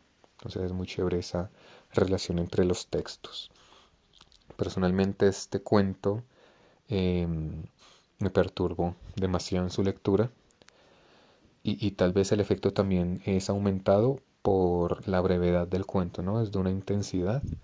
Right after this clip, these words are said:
que, que, que, que refuerza esa, esa, lo que nos quiere decir Ted Chiang. También me llama mucho la atención que sea, que el dispositivo que, que abre esta,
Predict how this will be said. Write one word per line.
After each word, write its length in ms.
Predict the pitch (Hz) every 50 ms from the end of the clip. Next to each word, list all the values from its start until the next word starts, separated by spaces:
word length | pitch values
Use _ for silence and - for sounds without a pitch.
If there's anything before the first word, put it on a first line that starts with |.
| _ - - - - _ _ _
que, 200 | - 107 - -
que, 260 | - - - 98 -
que, 400 | - - 98 92 90 - 101 - -
que 160 | - 101 92
refuerza 800 | 85 - 90 85 - - 110 104 98 87 - - - 90 95 - - - - - -
esa, 380 | 107 - - - 92 90 - - _
esa, 600 | - 98 92 - - 95 92 90 87 85 85 98 - _ _ _ _ _ - - - -
lo 120 | - 101 -
que 120 | - 92
nos 120 | 90 - -
quiere 180 | - 98 92 92
decir 240 | - - 87 -
Ted 180 | - - 90 85
Chiang. 440 | - - - - 87 82 80 82 95 - - - _ _ _ _ - - - - - - - _
También 240 | - 101 87 90 92
me 100 | 95 95
llama 200 | 101 101 101 101
mucho 240 | 104 104 98 - 104
la 80 | 104
atención 380 | - - 98 92 - 95 90 90
que 120 | - 101
sea, 480 | - - 104 98 98 98 95 95 95 101 110 - _ _ - _ _ _ _ _ _ - _ _
que 100 | - 95
el 60 | 90
dispositivo 840 | 95 95 - - - 95 92 - 95 - - 107 101 95 95 95
que, 260 | - - 98 92 95 - -
que 160 | - 101 92
abre 280 | 90 92 92 95 95 95
esta, 680 | - - - - - 95 95 92 92 95 95 107 -